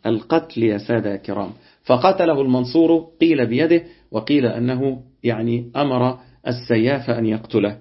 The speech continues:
طبعًا الفرس لم تسكت بعد مقتل أبي مسلم، كان هناك حركة سنباذ، وكان هناك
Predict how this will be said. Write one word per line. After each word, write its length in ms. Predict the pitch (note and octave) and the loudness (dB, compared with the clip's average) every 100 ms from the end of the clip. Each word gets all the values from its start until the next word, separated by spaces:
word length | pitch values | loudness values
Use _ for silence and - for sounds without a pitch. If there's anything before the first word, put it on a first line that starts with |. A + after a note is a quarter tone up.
| _ _ _ - | _ _ _ -2
طبعًا 280 | D#3+ D3 C3 | 0 0 -2
الفرس 400 | B2 F#3+ - C3+ | 0 0 2 -2
لم 180 | B2 | -2
تسكت 640 | A#2+ C#3+ D3 - B2 - - - | -2 -4 -4 -6 -6 -8 -20 -8
بعد 480 | B2 A#2+ A2+ B2 A#2+ | -4 -4 -2 -4 -2
مقتل 380 | B2 - - G#2+ | -4 -4 -4 -4
أبي 160 | G#2 A2 | -2 -2
مسلم، 380 | C#3 B2 C#3 B2+ - - _ | -2 -2 -4 -4 -16 -20 _
كان 140 | D3+ C#3 | 0 2
هناك 280 | C3 C3 | 0 -2
حركة 340 | - C#3 B2 A#2+ - | -2 -4 -2 -4 -2
سنباذ، 460 | G#2+ G#2+ C#3+ D3+ B2 | -4 0 0 0 -2
وكان 280 | A#2 B2 | -2 -2
هناك 340 | A2+ B2 C3+ | 0 0 -2